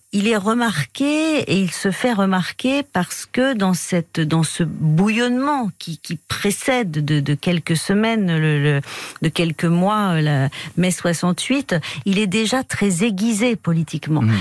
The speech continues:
Speaker 1: Christian Rossi, par sa famille, par l'engagement de ses parents, qui sont des intellectuels, qui reçoivent tout l'été, euh, dans leur, euh, dans leur bergerie, euh,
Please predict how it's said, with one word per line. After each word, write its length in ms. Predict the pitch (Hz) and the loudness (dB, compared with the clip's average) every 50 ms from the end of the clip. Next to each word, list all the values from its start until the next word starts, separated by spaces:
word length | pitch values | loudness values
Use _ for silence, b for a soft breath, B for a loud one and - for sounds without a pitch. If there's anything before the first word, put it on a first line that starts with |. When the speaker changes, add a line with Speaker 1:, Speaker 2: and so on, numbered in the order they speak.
| 90 - | -2 -4
Speaker 1:
Christian 340 | - - 156 - - 160 147 | -4 -6 -4 -2 0 0 2
Rossi, 340 | 143 160 151 - - 254 262 | 2 0 0 0 -2 -2 -2
par 200 | - 165 135 - | -2 -2 -4 -2
sa 160 | - 139 127 | 0 -2 0
famille, 580 | - - 147 147 175 196 233 262 269 262 254 226 | 0 0 0 0 0 0 -2 -2 -2 -2 -4 -4
par 220 | - 156 135 135 | -2 -2 0 2
l'engagement 560 | 139 135 139 147 147 139 143 135 147 156 151 | 2 2 2 2 2 2 0 2 2 0 0
de 40 | 139 | 0
ses 160 | - - 160 | 0 -2 -2
parents, 460 | - - 175 170 160 190 214 240 247 | -2 0 0 0 2 0 0 0 -2
qui 140 | - - - | -4 -6 -4
sont 100 | - 151 | -2 0
des 200 | 143 143 127 139 | 0 2 2 2
intellectuels, 760 | 143 135 - 147 139 131 - - - 175 190 202 220 233 214 | 0 0 0 0 -2 -2 -2 -4 -2 0 0 0 0 0 -2
qui 140 | - - 175 | -4 -2 -2
reçoivent 500 | 151 151 151 139 - - 151 143 - - - | 0 0 0 0 0 0 -2 -2 -2 -4 -4
tout 140 | - 180 | -2 0
l'été, 640 | 165 156 160 151 - - 175 185 190 190 190 170 147 | 2 2 0 0 -2 -2 -2 0 0 0 0 2 0
euh, 80 | 131 127 B B B B B - | 0 -2 B B B B B 0
dans 120 | 156 151 | 0 2
leur, 280 | 143 139 135 135 127 143 | 2 2 2 0 0 0
euh, 120 | 135 131 | 0 2
dans 160 | 139 147 147 | 2 2 2
leur 260 | 143 143 139 131 127 131 | 2 2 2 0 0 -2
bergerie, 920 | 131 165 165 139 147 131 139 160 160 156 143 180 196 196 202 196 190 170 | 0 0 0 0 -2 0 0 2 2 2 2 0 0 0 0 0 2 2
euh, 100 | 151 | 2